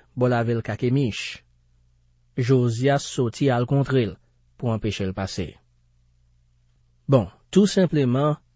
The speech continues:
Jozias te dwe chita lakay li. Li pa t dwe al rantre bouch li nan sa k pa gade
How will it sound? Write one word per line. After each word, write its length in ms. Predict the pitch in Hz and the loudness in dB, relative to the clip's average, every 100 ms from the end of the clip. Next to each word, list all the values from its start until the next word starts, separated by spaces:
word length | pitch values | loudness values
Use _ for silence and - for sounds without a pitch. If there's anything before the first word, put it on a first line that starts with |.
| _ _ _ _ - | _ _ _ _ -2
Jozias 720 | 147 151 147 127 135 151 151 - | 2 4 4 2 4 2 2 -2
te 140 | 143 | -2
dwe 160 | 127 127 | 0 0
chita 360 | - 131 117 | 0 -2 0
lakay 360 | 113 - 98 80 | -2 -4 -6 -10
li. 100 | - _ _ _ _ _ _ _ _ _ _ _ 151 | -16 _ _ _ _ _ _ _ _ _ _ _ 2
Li 100 | 160 | 2
pa 200 | 170 165 | 4 0
t 80 | |
dwe 120 | 156 151 | 2 2
al 140 | 143 | 2
rantre 320 | 147 - 147 | 0 -2 -4
bouch 300 | 131 127 - | -2 -2 -2
li 140 | 147 160 | 0 0
nan 100 | 131 | 0
sa 140 | 120 | -4
k 80 | 110 | -6
pa 100 | 117 117 | -6 -4
gade 260 | 127 175 | 0 0